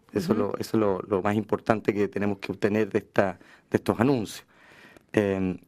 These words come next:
Speaker 1: sin embargo, se, es sabido que hay una, hay una, una fuerte disputa ideológica dentro del gobierno entre quienes quieren mantener, em,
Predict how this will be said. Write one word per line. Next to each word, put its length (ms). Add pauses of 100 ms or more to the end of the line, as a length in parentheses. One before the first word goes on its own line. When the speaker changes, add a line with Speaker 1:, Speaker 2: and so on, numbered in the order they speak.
(100)
Speaker 1:
sin 240
embargo, 560 (100)
se, 320
es 120
sabido 440
que 120
hay 140
una, 380 (580)
hay 160
una, 400 (360)
una 200
fuerte 320
disputa 800
ideológica 920 (140)
dentro 460
del 100
gobierno 560 (380)
entre 280
quienes 320 (440)
quieren 260
mantener, 560 (480)
em, 600